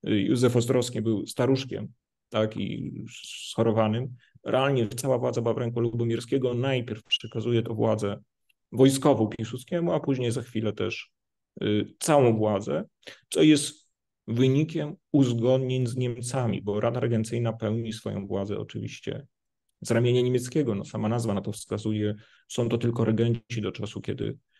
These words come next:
miał być wyznaczony właściwy, tak, władca Królestwa Polskiego, oczywiście przez Niemców.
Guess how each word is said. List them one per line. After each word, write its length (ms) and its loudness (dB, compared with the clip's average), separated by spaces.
miał 240 2
być 360 -2
wyznaczony 640 0
właściwy, 640 -4
tak, 300 -2
władca 500 -2
Królestwa 560 -2
Polskiego, 440 -8
oczywiście 340 -8
przez 200 2
Niemców. 540 0